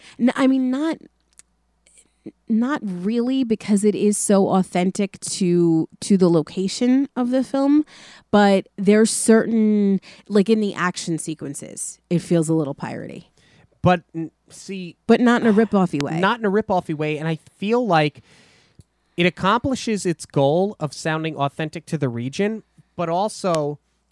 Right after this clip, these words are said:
Speaker 2: creating drama, creating anticipation,
Speaker 1: Absolutely.
Speaker 2: creating pace. I just feel like they just, they did such a good job with it.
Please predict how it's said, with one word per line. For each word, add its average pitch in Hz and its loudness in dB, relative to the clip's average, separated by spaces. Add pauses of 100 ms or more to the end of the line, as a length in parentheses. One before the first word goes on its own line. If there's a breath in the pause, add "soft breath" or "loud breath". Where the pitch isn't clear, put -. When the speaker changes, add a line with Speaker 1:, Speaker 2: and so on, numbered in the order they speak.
Speaker 2:
creating 160 -6
drama, 147 -4 (160)
creating 143 -8 (560)
anticipation, 135 -10
Speaker 1:
Absolutely. 190 -6
Speaker 2:
creating 143 -6
pace. - -12 (360)
I 175 -2
just 175 -6
feel 190 -2
like 165 -2 (1500 soft breath)
they 180 2
just, 151 -12
they 175 -6
did 156 -8
such 175 -6
a 151 -8
good 139 -8
job 139 -2
with 92 -16
it. - -20